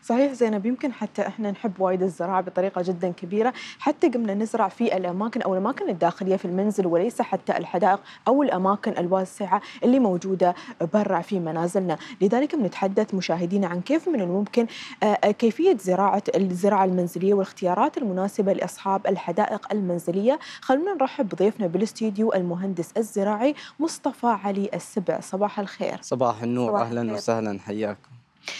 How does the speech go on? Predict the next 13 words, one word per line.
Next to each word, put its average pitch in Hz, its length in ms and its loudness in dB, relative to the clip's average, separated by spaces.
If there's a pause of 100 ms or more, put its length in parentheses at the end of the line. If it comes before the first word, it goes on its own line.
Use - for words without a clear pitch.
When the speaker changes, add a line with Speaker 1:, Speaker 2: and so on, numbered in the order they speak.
(200)
Speaker 1:
أستاذ، 339 340 -2
لو 208 140 2
تخبرنا 220 560 -2
ما 214 140 0 (140)
مدى 202 160 2
أهمية 196 600 0
وجود 208 500 0
أصلًا 233 400 0 (260)
الزراعة 233 520 0
أو 226 220 2
الحديقة 190 540 -2
داخل 185 420 0
المنازل؟ - 600 -6